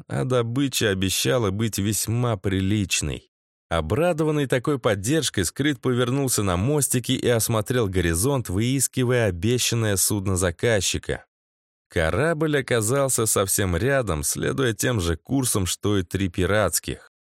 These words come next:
Корабельный маг, стоящий рядом с капитаном, радостно потёр руки.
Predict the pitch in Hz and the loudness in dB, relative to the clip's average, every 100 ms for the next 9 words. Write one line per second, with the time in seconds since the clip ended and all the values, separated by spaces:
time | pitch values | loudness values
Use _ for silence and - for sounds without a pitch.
0 | _ - 85 80 78 85 156 151 151 147 | _ -2 0 2 2 0 0 0 0 0
1 | 151 143 - 139 139 135 - 131 131 120 | 0 0 0 0 2 0 0 0 0 0
2 | 113 117 110 90 127 127 120 113 110 110 | 0 -2 -2 -2 0 0 2 2 2 2
3 | 101 98 110 95 98 - 98 90 107 110 | 2 0 0 0 0 2 2 2 2 0
4 | 85 67 | -2 -8